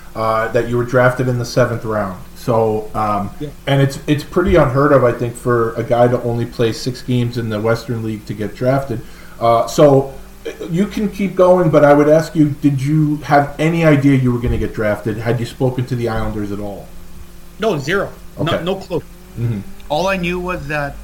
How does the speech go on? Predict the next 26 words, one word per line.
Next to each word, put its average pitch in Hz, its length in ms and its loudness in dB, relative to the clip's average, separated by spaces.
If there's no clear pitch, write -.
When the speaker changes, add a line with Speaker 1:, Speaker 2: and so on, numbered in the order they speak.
Speaker 2:
uh, 135 380 -4
I, 135 220 -6
I 135 80 -8
filled 156 380 -8
out 160 180 -4
a 139 380 -4
N-, 143 300 -6
uh, 131 240 -6
for 135 200 -10
the 127 180 -4
N 139 120 -2
H 139 320 -4
L, 131 400 -2
uh, 120 440 -2
draft, 120 760 -4
uh, 131 380 -2
questionnaire 139 640 -4
there 147 100 -4
was. 147 380 -6
Speaker 1:
Mm-hmm. 113 300 -6
Speaker 2:
So 147 60 -2
I 143 80 -2
filled 160 320 -4
out 156 240 -4
this - 440 -8
fifty, 147 1160 -4